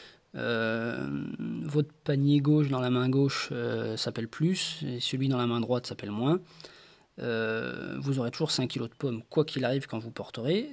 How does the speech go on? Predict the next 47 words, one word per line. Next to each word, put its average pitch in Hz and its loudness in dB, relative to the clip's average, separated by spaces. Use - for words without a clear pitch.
C'est 135 -2
juste 160 2
que 156 -8
ce - -4
qui - -6
va 123 0
varier, 135 2
c'est 151 2
si 151 2
vous 143 6
mettez 139 6
quatre 143 -2
kilos, 143 4
euh, 113 -2
à 117 -2
gauche, 131 -2
eh 127 -10
ben, 120 0
vous 120 -4
aurez 113 0
un 120 2
kilo 120 0
à 101 2
droite. 135 2
Si - 0
vous 127 0
mettez 123 2
trois - 0
kilos 117 0
à 104 0
droite, 139 4
vous 131 -2
aurez 127 2
deux 143 6
kilos 139 2
à 123 4
gauche. 113 -4
Euh, 113 -2
mais 120 2
les 120 2
cinq 123 6
kilos - 0
de - -12
pommes 170 8
seront - 0
toujours 139 4
là. 123 -2